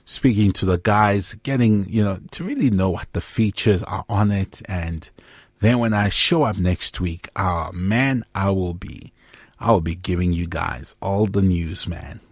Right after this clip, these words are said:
All the news. You do not want to miss it. Now,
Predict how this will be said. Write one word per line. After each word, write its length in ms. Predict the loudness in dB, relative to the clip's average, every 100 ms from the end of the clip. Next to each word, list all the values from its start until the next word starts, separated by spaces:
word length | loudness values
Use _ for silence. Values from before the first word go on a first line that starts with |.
| -20 -8 2
All 220 | 6 6
the 160 | 4
news. 400 | 0 0 -2 -2
You 160 | 2 2
do 200 | 4 4
not 500 | 6 6 4 2 -6 -14 -20 -20 _
want 380 | -4 -2 -4 -10 _
to 160 | -4 -2
miss 280 | 0 -2 -6
it. 120 | -8 -14 -20 -20 -20 _ 0
Now, 160 | 0